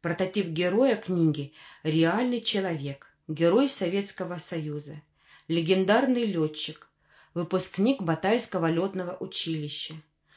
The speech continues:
лишившийся в годы Великой Отечественной войны обеих ног,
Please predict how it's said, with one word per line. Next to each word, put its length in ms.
лишившийся 840
в 120
годы 240
Великой 480
Отечественной 600
войны 460
обеих 560
ног, 420